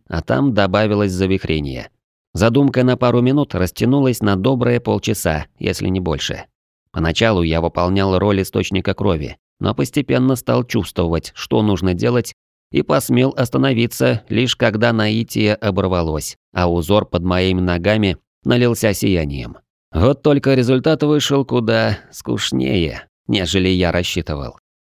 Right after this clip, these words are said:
Малое пристанище, пусть и не было одноразовой пустышкой,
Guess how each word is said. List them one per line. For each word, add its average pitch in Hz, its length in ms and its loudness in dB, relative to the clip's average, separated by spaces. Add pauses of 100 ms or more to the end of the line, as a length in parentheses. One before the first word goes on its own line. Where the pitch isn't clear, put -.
(100)
Малое 95 400 2
пристанище, 98 760 -2 (180)
пусть - 300 -2
и 110 80 0
не 95 220 2
было 82 300 0
одноразовой 90 580 0
пустышкой, 90 580 -2